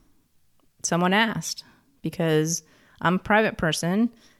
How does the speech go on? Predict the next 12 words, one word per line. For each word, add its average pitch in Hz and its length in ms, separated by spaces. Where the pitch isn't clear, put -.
and 170 340
I 165 80
have 180 200
to - 60
be 185 120
able 180 140
to 160 80
trust 190 300
the - 60
person 160 400
before 156 440
I 151 360